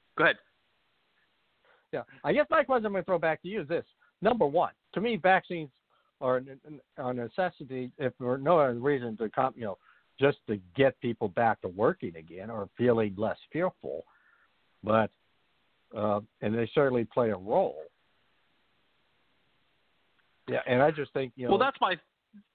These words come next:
Speaker 2: Yeah, go ahead. No, go ahead.
Speaker 1: That's my
Speaker 2: I'm gonna
Speaker 1: feeling,
Speaker 2: let you
Speaker 1: too, is
Speaker 2: shoot.
Speaker 1: I, I, I've, I've been, uh,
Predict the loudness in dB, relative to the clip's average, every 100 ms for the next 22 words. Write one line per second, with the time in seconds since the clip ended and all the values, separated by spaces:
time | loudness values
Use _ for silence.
0 | _ _ _ _ _ _ _ _ _ _
1 | -14 -2 2 2 0 -6 -2 2 0 -2
2 | _ _ _ _ _ _ _ _ _ _
3 | _ _ _ -2 -2 -2 -4 -4 0 2
4 | 2 0 -8 -8 -8 -6 -8 -6 -4 -4
5 | -4 -6 -10 _ -2 0 2 2 2 0
6 | 0